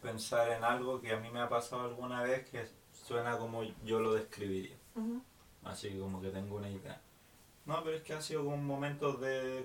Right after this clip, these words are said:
Speaker 1: como, de dolor,
Speaker 2: Ajá.
Speaker 1: en que, o de incomodidad, por ejemplo. Una vez yo tenía como bronquitis o alguna cosa así, alguna infección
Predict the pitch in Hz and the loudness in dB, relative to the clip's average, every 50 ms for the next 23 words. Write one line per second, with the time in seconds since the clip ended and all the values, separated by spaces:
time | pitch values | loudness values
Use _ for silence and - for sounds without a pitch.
0 | 127 - 127 127 127 123 120 123 123 127 139 147 - - - - - - - 110 | -6 -6 -6 -4 -4 -6 -6 -6 -8 -10 -10 -12 -14 -14 -18 -20 -20 -20 -14 -14
1 | 113 110 123 127 131 139 147 160 165 156 160 - - - - - - - - 220 | -2 2 4 6 8 8 8 8 8 6 6 4 -2 -16 -20 -20 -20 -12 -10 -8
2 | 202 - 214 - - - 120 117 113 113 107 - - 107 104 104 104 104 104 - | -6 -6 -6 -6 -4 -2 0 2 2 2 2 4 6 6 8 10 8 8 8 4
3 | - 113 107 104 104 101 101 107 117 110 101 101 101 98 95 - - 104 - - | -2 -2 0 2 2 2 4 6 6 6 6 6 2 2 0 -2 -8 -12 -10 -6
4 | - 101 98 - - - - - - - - - - - - - - - - - | -2 -2 -2 -2 -4 -18 -20 -20 -20 -20 -20 -20 -20 -20 -20 -20 -20 -20 -20 -20
5 | - - - - - - - - - - - - - - - - - - - - | -20 -20 -20 -20 -20 -20 -20 -20 -20 -20 -20 -20 -20 -20 -20 -20 -20 -20 -20 -20
6 | - - 98 104 104 98 98 98 104 113 120 143 - - - - - - - - | -8 -6 -4 -2 0 0 2 4 4 4 2 0 -6 -16 -20 -20 -20 -20 -20 -20
7 | - - - - - - - - - - 104 101 107 104 107 - - - - - | -20 -20 -20 -20 -20 -20 -20 -20 -12 -8 0 2 2 2 2 0 -10 -8 -4 -2
8 | 101 101 104 107 104 101 101 101 101 101 101 98 98 95 - - - 101 98 95 | -2 -2 0 -2 0 0 0 -2 0 -2 -2 -2 -4 -6 -10 -10 -6 -2 0 0
9 | 95 95 - - - - 95 95 98 107 101 101 101 98 98 104 104 104 104 101 | 0 -2 -6 -10 -8 -6 -4 -4 -2 0 2 2 2 2 0 -2 -2 -2 -2 0
10 | 101 107 104 - 110 104 - - - 113 113 113 110 107 104 110 113 113 110 - | 0 0 0 -2 -8 -8 -10 -8 -8 -8 -6 -4 -4 -4 -6 -8 -10 -12 -14 -8
11 | - 107 104 - - - - 117 120 120 | -8 -8 -8 -6 -8 -4 -2 0 0 0